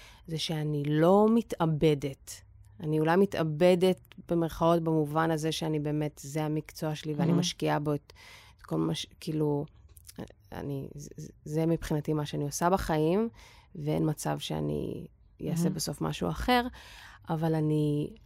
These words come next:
Speaker 1: לא מאמינה בלשפוך טונות של
Speaker 2: כספים.
Speaker 1: כספים,
Speaker 2: כן.
Speaker 1: ולהרגיש גם שזה כל אלבום שאני משחררת, זה הדבר הכי דרמטי בעולם, וכאילו,
Speaker 2: כן.
Speaker 1: אני מאוד שומרת את האנרגיה ואת הכסף שלי על ה-,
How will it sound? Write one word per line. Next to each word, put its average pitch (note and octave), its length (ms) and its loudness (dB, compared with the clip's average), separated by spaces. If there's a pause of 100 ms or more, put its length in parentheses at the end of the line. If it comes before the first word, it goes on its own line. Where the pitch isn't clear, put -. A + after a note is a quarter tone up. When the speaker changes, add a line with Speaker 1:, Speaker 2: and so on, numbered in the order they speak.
Speaker 1:
לא E3 300 6
מאמינה E3+ 520 6
בלשפוך C#3+ 840 0 (240)
טונות F3 280 6
של - 100 0
Speaker 2:
כספים. E3+ 400 4
Speaker 1:
כספים, E3+ 440 6 (140)
Speaker 2:
כן. D3+ 280 -2
Speaker 1:
ולהרגיש D#3 1080 0
גם E3+ 180 6
שזה D3+ 540 0 (120)
כל F3+ 260 6 (220)
אלבום E3 300 4
שאני D#3+ 160 0
משחררת, D#3 500 0
זה E3 60 0
הדבר D3+ 180 0
הכי D3+ 260 -4
דרמטי D#3+ 440 0
בעולם, D#3 520 4 (520)
וכאילו, D3 960 -2
Speaker 2:
כן. - 40 10
Speaker 1:
אני F3+ 120 10
מאוד G3 220 12
שומרת F#3 640 6 (100)
את - 120 -12
האנרגיה D#3+ 420 2
ואת - 140 -2
הכסף D#3+ 320 -4
שלי F3+ 340 0
על D#3 200 -2
ה-, C#3+ 100 -2